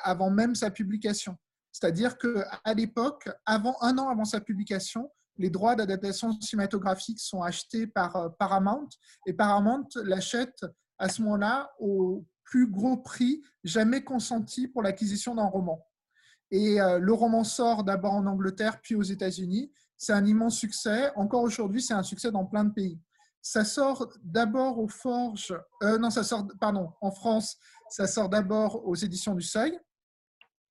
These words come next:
Et puis des années après, quand Olivier Cohen,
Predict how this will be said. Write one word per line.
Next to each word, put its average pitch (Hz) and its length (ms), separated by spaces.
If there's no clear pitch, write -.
Et 196 100
puis 233 180
des 208 280
années 277 320
après, 240 600
quand 226 200
Olivier 233 340
Cohen, 233 640